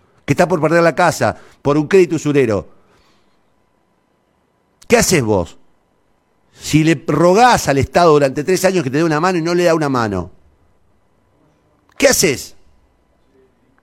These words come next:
Entonces la violencia también la genera el Estado. La genera el Estado.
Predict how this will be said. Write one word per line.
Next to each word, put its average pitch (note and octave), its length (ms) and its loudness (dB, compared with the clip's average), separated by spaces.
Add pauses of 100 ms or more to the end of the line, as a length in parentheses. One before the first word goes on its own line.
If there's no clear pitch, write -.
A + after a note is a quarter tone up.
(1080)
Entonces A3 260 0
la G#3+ 100 2
violencia A3 380 2
también G#3+ 340 2
la F3 80 2
genera C3 300 -2
el A2+ 40 -2
Estado. F2 480 -4 (440)
La D#3 180 2
genera G#3+ 400 2
el A#3+ 80 2
Estado. F#3+ 640 0